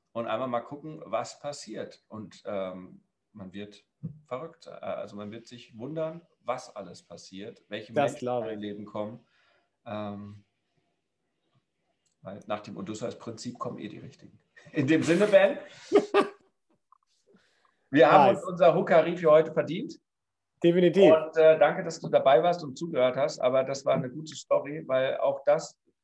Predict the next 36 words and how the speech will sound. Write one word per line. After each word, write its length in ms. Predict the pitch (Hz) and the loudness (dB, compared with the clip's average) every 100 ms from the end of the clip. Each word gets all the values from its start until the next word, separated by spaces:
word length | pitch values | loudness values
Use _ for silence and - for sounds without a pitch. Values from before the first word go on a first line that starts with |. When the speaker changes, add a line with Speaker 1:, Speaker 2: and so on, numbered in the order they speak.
| _ | _
Speaker 1:
diese 180 | 135 151 | -14 -14
Klarheit, 480 | - 143 131 135 135 | -10 -6 -4 -4 -8
die 60 | 127 | -14
es 180 | - | -8
euch 220 | - 156 - | -6 -6 -8
gebracht 440 | 127 - 113 - | -10 -6 -6 -6
hat, 200 | 120 - | -10 -10
hat 100 | - | -14
das 160 | 117 - | -16 -12
Leben 220 | 127 127 | -10 -10
verändert. 440 | 113 110 113 117 | -10 -8 -8 -8
Und 100 | 113 | -12
es 140 | 113 - | -16 -4
war 400 | 117 117 - - _ _ - | -2 0 -4 -14 _ _ -12
nicht, 300 | 123 131 - | -10 -10 -12
dass 180 | 113 | -12
jetzt 240 | 117 110 - | -12 -18 -18
die 80 | 110 | -14
gesagt 380 | 110 107 - | -12 -12 -8
hat, 160 | 101 98 | -8 -8
„Ich 80 | _ | _
mache 200 | 110 104 | -18 -18
euch 80 | 101 | -20
ein 60 | _ | _
Finanzblatt, 640 | - 113 113 - 92 - | -16 -14 -14 -14 -14 -14
kostet 240 | - 92 - | -18 -20 -20
fünftausend 580 | 101 - 92 92 95 | -20 -16 -16 -16 -16
Dollar.“ 340 | 104 110 110 - _ _ _ _ _ | -12 -10 -10 -14 _ _ _ _ _
Speaker 2:
Ja. 240 | 135 107 - _ | -4 -4 -6 _
Speaker 1:
Sondern 200 | 113 101 | -18 -12
einfach, 500 | 110 113 104 - - | -10 -8 -8 -10 -12
einfach 300 | 110 117 - | -10 -12 -10
geholfen. 680 | 104 127 147 - 139 160 _ _ _ - | -4 -4 -4 -12 -18 -20 _ _ _ -10
Und 220 | 123 120 | -8 -4
am 140 | 117 | -6
Ende, 500 | 120 151 151 156 165 | -4 -6 -6 -8 -10